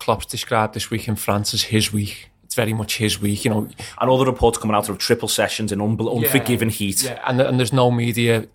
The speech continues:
Speaker 1: access or anything like that. It's just, "Leave us alone, 'cause this is my week and this is what I need to get into them now." And I think the good thing about a manager like Klopp is that he accepts that kind of sacrifice, where he, he knows how, how much of a, a behemoth Liverpool Football Club is,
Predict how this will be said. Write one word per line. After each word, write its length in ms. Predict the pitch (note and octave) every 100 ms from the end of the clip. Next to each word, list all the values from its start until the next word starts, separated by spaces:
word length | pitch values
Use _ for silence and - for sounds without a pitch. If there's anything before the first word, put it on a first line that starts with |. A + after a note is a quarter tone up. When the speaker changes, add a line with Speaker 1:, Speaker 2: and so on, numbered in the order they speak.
| _ -
Speaker 1:
access 560 | A2+ - A#2+ A2 - A#2+
or 160 | A2+
anything 320 | A2+ A2 A#2
like 160 | A2 A2
that. 100 | A2
It's 120 | G#2+
just, 160 | - G#2+
"Leave 220 | B2 A#2
us 80 | A2
alone, 320 | A2 G2+ G2 - _
'cause 160 | - G#2
this 180 | A#2 A2
is 100 | G#2
my 180 | G#2+ G#2
week 220 | G#2 G#2+
and 100 | A2
this 160 | G2
is 60 | G#2+
what 140 | G#2
I 80 | G#2
need 220 | G#2 G2+
to 60 | -
get 140 | G2+
into 320 | G2 G2+ G#2 G2+
them 140 | G2+
now." 220 | G2+ G2
And 100 | G#2 - - - - - _ _ - -
I 40 |
think 180 | C#3+ D3
the 60 |
good 180 | C3 B2
thing 160 | B2 B2
about 340 | A#2 A2+ - _ A2+
a 40 |
manager 260 | A2 A2 A2
like 160 | A2
Klopp 260 | - G#2 A2
is 120 | A2
that 120 | A2+
he 80 | A2
accepts 400 | G#2+ - A2 -
that 160 | A#2 -
kind 260 | A2+ G#2+
of 60 | G#2
sacrifice, 720 | A2 G2 - A#2 A2 - - - - - _
where 280 | A#2 A#2 A#2
he, 600 | - B2+ D3 - B2 -
he 140 | C#3+ A#2+
knows 260 | A#2 A#2 A2+
how, 320 | A2+ G#2+ -
how 140 | A2
much 300 | G#2+ A2 G#2+
of 60 | G#2+ A2
a, 40 |
a 120 | -
behemoth 520 | G2+ G#2+ A#2 A2 G#2+ A2+
Liverpool 460 | A2 F#2+ A2 G#2+
Football 400 | G2+ - - A2
Club 240 | - G#2 G#2
is, 280 | G#2+ -